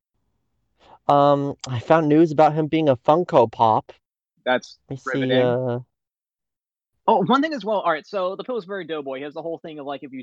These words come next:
Speaker 2: touch his stomach, he just giggles. Like, I don't
Speaker 1: <laughs>
Speaker 2: think people
Speaker 1: Yeah.
Speaker 2: feeling pain.
Speaker 1: You know, maybe, maybe he's immune to gut punches like, uh, not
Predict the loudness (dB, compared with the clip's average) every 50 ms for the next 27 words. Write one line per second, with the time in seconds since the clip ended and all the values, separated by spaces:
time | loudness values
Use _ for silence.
0 | -16 -14 -14 -14 -14 -16 -20 _ -14 -10 -8 -8 -8 -10 -14 -16 -18 -18 -18 -20
1 | -20 _ _ -6 -6 -4 -4 -6 -8 -8 -10 -12 -10 -6 -2 -2 -2 -2 -4 _
2 | _ _ _ _ _ _ _ _ _ _ -16 -8 -4 -4 -2 -2 -4 -8 -12 _
3 | _ _ _ _ _ -4 -2 -2 0 2 4 6 6 6 6 4 0 -2 -8 -8
4 | -8 -10 -14 -18 -20 -20 _ _ -20 _ _ _ _ _ -2 0 4 4 4 4
5 | 4 2 4 4 4 4 4 2 2 2 2 4 4 4 4 4 4 4 2 2
6 | 4 4 4 4 2 -2 -2 -2 -2 -2 0 -2 -2 -2 0 2 2 2 2 2
7 | 2 4 4 4 4 4 2 0 -2 _ _ _ _ -8 -8 -6 -6